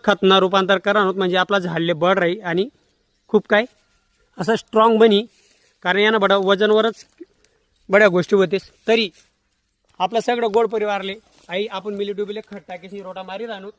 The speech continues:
क्षेत्र बी देखील या तुम्ही पुरं पाक होई जायले. आणि जे बी आपला आंबा, त्याला जे आपलं खत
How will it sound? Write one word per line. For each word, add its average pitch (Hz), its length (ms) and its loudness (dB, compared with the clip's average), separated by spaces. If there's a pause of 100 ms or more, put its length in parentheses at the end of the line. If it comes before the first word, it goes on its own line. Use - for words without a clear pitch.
(280)
क्षेत्र 190 300 -16
बी 196 80 -20
देखील 202 260 -20
या 214 80 -16
तुम्ही 196 200 -18
पुरं 202 140 -16
पाक 202 260 -10
होई 208 140 -16
जायले. 170 280 -14 (1200)
आणि 214 300 -10 (140)
जे 202 120 -10
बी 247 80 -8
आपला 233 220 -6 (100)
आंबा, 220 360 -6 (1400)
त्याला 214 200 -8
जे 226 100 -10
आपलं 233 260 -8
खत 240 80 -8